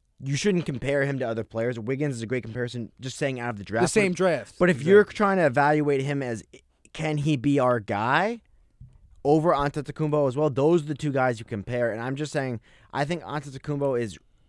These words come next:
Speaker 1: awesome. And, and part of it is, let's just say it, expectations. Parker came into the league, we're like, "He's gonna be a superstar."
Speaker 2: Really, really high expectations. Giannis,
Speaker 1: Uh, uh,
Speaker 2: n-, none.
Speaker 1: he came in and they're like, "What, what is this guy's name?"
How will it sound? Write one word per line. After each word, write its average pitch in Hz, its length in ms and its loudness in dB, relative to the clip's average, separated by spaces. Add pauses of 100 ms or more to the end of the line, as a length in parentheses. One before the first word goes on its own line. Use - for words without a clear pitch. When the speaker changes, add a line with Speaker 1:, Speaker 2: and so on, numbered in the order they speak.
(440)
Speaker 1:
awesome. 147 480 0
And, 131 240 -8
and 143 200 -8
part 175 280 2
of 190 140 0
it 196 120 -2
is, 175 440 -2 (160)
let's 147 200 -4
just 151 160 -12
say 151 220 0
it, 170 140 -8 (200)
expectations. 123 800 -8 (320)
Parker 185 300 2
came 165 260 -4 (120)
into 190 240 0
the 151 120 0
league, 131 240 -2
we're 123 160 -4
like, 123 200 -4
"He's 123 180 -6
gonna 123 180 -6
be 117 100 -4
a - 40 -6
superstar." 143 320 -2
Speaker 2:
Really, 170 300 10
really 147 220 6
high 127 180 2
expectations. 113 600 -6
Giannis, 170 440 4
Speaker 1:
Uh, 127 260 -8
uh, 131 100 -6
Speaker 2:
n-, 127 80 -8
none. 101 240 -10
Speaker 1:
he - 280 -4
came 185 280 2
in 175 140 4
and 139 160 2
they're 143 140 2
like, 123 320 0 (500)
"What, 139 800 -4
what 143 240 -2
is 147 80 -6
this 160 140 -4
guy's 156 220 -2
name?" 135 520 -4